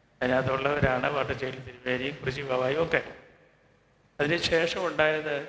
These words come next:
ബദനി, പിന്നെ പത്തനാപുരം, അങ്ങനെ പിന്നെ ഉണ്ടായി. എന്നാൽ നമുക്ക് അധികം സന്യാസികളില്ല. ഈ പാരമ്പര്യം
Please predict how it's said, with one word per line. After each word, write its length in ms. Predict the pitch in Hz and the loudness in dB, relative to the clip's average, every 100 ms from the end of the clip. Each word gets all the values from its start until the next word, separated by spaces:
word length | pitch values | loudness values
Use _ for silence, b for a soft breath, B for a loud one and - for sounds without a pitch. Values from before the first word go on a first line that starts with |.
| - - - _ _ - | -14 -20 -20 _ _ -4
ബദനി, 320 | 131 147 165 160 - - - | -2 0 0 -2 -6 -14 -12
പിന്നെ 180 | 147 170 | -10 -2
പത്തനാപുരം, 460 | 160 135 147 147 151 | 0 0 0 0 -2
അങ്ങനെ 180 | 139 147 151 | -2 -6 -6
പിന്നെ 180 | 147 147 135 | -6 -4 0
ഉണ്ടായി. 260 | 135 131 - - - - _ | 2 0 -4 -18 -20 -20 _
എന്നാൽ 140 | 160 156 | -6 -4
നമുക്ക് 200 | 165 160 | 0 2
അധികം 280 | 147 190 190 160 | 2 0 -6 -4
സന്യാസികളില്ല. 1120 | 147 143 156 156 151 151 143 120 117 113 117 113 - - - _ _ _ | -6 -4 -2 0 0 2 2 0 -4 0 0 0 -10 -20 -20 _ _ _
ഈ 80 | 143 147 - | -2 -2 2
പാരമ്പര്യം 720 | 135 139 165 180 185 185 175 | 4 6 2 0 -2 -2 -2